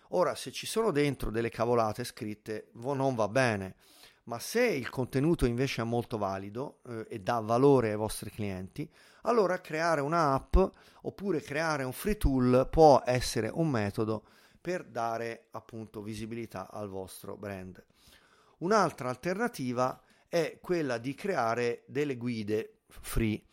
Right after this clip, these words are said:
in questo caso tramite appunto un P D F, condividere P D F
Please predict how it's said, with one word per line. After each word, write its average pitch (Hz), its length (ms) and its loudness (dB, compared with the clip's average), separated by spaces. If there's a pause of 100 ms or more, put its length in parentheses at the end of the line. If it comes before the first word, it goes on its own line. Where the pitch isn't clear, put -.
(420)
in 139 100 -8
questo 180 320 -2
caso 123 800 0
tramite 107 680 -2
appunto 101 600 -8
un 95 220 -12
P - 120 -8
D 131 260 -2
F, 120 220 -12
condividere 110 540 -12
P - 100 -18
D 151 240 -4
F 139 380 -8